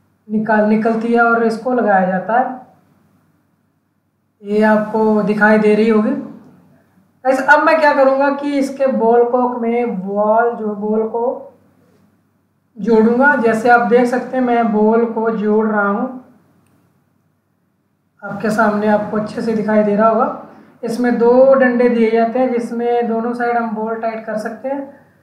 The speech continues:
direction के हिसाब से, ये आप देख सकते हैं। और अब क्या करेंगे, इसमें इस ball को, को अब इस सिस्टम के अंदर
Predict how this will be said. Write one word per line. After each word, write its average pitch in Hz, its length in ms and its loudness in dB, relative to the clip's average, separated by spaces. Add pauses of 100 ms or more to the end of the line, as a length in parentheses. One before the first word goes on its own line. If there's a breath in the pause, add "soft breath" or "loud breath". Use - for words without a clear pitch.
(200 loud breath)
direction 220 560 0
के 240 140 2
हिसाब 202 340 2
से, 269 160 -6
ये - 1500 -16
आप 190 140 -4
देख 208 200 0
सकते 226 300 -8
हैं। 254 160 0 (1300)
और 208 400 2 (400)
अब 262 160 4
क्या 269 160 4
करेंगे, 247 340 2
इसमें 269 320 0 (1300)
इस 269 200 -6
ball 269 340 4
को, 285 180 2
को 262 220 2
अब 254 160 2
इस 247 180 -2
सिस्टम 247 420 0
के 247 120 -4
अंदर 233 340 0